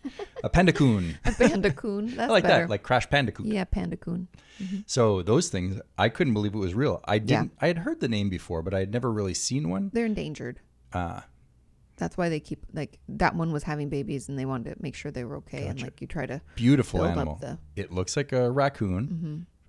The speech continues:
Speaker 1: For all intents and purposes,
Speaker 2: So
Speaker 1: mannerisms,
Speaker 2: fluffy.
Speaker 1: but a, an even smarter, maybe leaner raccoon.
Speaker 2: Yeah.
Speaker 1: He's not as, as, uh, bottom heavy.
Speaker 2: <laughs>
Speaker 1: 'Cause, you know, a raccoon kinda waddles a little
Speaker 2: They
Speaker 1: bit.
Speaker 2: do.
Speaker 1: Uh, which I
Speaker 2: And
Speaker 1: think
Speaker 2: they're
Speaker 1: is
Speaker 2: pretty
Speaker 1: adorable.
Speaker 2: wide. They're,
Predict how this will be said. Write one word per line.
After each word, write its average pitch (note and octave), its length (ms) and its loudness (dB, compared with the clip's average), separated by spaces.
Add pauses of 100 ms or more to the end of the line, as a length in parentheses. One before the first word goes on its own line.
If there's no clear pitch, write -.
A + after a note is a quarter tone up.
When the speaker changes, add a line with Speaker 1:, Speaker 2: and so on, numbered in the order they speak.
(140)
Speaker 1:
For F#2+ 300 0
all G#2 160 6
intents A2 340 0
and G#2+ 80 -6
purposes, G#2+ 440 -4
Speaker 2:
So E3+ 100 0
Speaker 1:
mannerisms, G#2 600 2
Speaker 2:
fluffy. - 160 -6 (180)
Speaker 1:
but G#2+ 120 -4
a, E2 160 -10 (200)
an F#2+ 100 0
even D#3+ 300 2
smarter, B2 680 2 (280)
maybe E4 260 0
leaner C#3+ 600 2 (100)
raccoon. F#3+ 540 0 (220)
Speaker 2:
Yeah. G#3 180 2
Speaker 1:
He's A#2 120 0
not C3+ 180 8
as, A#2 220 4
as, G#2+ 320 -2
uh, G2 180 2
bottom G2+ 320 2
heavy. D3+ 300 -2 (280)
Speaker 2:
<laughs> F#3+ 180 0
Speaker 1:
'Cause, A#2 140 0
you A#2+ 60 6
know, A#2+ 80 8
a G#2+ 80 8
raccoon G2 360 2
kinda F#2+ 200 -4
waddles G2+ 360 -4
a - 40 -8
little A#2 140 -2
Speaker 2:
They G3 120 4
Speaker 1:
bit. F3 60 0
Speaker 2:
do. F3 280 -4 (200)
Speaker 1:
Uh, G2+ 220 -6
which F#3 180 -4
I - 40 0
Speaker 2:
And G#3 60 -2
Speaker 1:
think G#3 60 2
Speaker 2:
they're A3 80 2
Speaker 1:
is - 40 -6
Speaker 2:
pretty D4+ 140 4
Speaker 1:
adorable. E3+ 220 2
Speaker 2:
wide. E3+ 440 0
They're, F3 200 -4